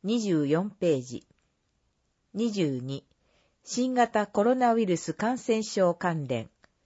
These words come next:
二十五ページ。目次終わり。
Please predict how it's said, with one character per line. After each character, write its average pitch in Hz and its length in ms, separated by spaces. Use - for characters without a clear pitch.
二 233 200
十 170 240
五 135 140
ペ 160 240
ー 127 80
ジ。 - 220
目 180 380
次 202 260
終 151 200
わ 160 60
り。 147 220